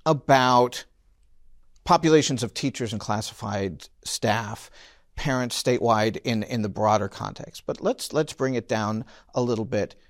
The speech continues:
to your personal context. So for each of you, and Pauline, we'll begin with you. How have the arts impacted you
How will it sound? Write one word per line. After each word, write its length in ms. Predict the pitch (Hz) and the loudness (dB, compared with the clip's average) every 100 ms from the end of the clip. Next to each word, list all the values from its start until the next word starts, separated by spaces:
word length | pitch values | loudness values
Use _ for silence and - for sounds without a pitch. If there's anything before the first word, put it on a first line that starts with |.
| _ _ _ _ _ - | _ _ _ _ _ -6
to 120 | 151 | 0
your 120 | 135 | 0
personal 680 | 131 - 147 131 120 101 - _ | 0 -4 -4 -4 -6 -8 -10 _
context. 720 | - 104 104 - - - - _ - | -12 -8 -8 -10 -14 -16 -18 _ -4
So 200 | - 170 | 2 4
for 180 | 170 - | 2 -2
each 280 | 165 170 - | -2 -2 -4
of 80 | 101 | -6
you, 200 | - - - | -8 -12 -10
and 140 | 95 | -4
Pauline, 320 | - 147 143 123 | 2 4 4 2
we'll 120 | 117 | -2
begin 420 | 117 107 113 107 | -4 -4 -4 -4
with 180 | 98 - | -6 -6
you. 340 | 107 73 - _ _ _ _ _ _ _ _ _ _ | -6 -6 -8 _ _ _ _ _ _ _ _ _ _
How 360 | - - 233 269 | -8 0 2 2
have 280 | - 196 | -2 -4
the 120 | 156 - | -4 -2
arts 280 | 139 127 - | 0 0 -2
impacted 680 | 143 131 - 127 120 113 110 | -4 -4 -4 -6 -4 -6 -2
you 360 | 123 127 131 | 0 2 0